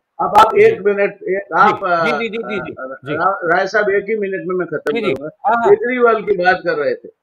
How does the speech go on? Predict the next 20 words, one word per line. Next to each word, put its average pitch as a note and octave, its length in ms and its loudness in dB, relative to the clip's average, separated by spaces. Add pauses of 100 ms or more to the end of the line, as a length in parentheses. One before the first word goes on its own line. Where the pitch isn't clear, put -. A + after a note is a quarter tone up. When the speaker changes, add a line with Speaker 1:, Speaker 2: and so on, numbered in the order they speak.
(440)
Speaker 1:
इनको A#3+ 400 4
जि-, G3+ 340 -8
जब F#3+ 220 0
जिस G3+ 200 -2
आदमी G3+ 340 0
का G#3 380 2
काम F3+ 440 0
खत्म E3 260 -2
हो G3 180 0
जाता G3 280 2
है B3 140 0
ना, E3+ 80 -4
तो - 400 -12
toilet F#3+ 460 4
paper G3 320 -2
की F#3 100 -2
तरफ F#3 260 -2
फेंक D3+ 240 -4
देते B2 280 -10
हैं। - 80 -14